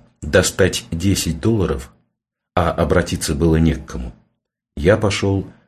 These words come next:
к Джонни Рейнгольцу. Несколько лет уже прошло с тех пор,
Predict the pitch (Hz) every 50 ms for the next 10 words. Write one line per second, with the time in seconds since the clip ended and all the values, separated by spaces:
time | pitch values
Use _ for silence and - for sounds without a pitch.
0 | _ _ 71 - - 80 87 90 92 85 85 87 - - - 73 82 78 76 69
1 | 67 62 60 - - - - 71 - _ _ _ _ _ _ _ _ _ _ -
2 | - - _ _ _ _ 82 85 82 - - 85 73 - 80 80 90 85 - 78
3 | 71 69 78 76 - 78 - - - 82 76 - - 80 73 - - 95 92 78
4 | -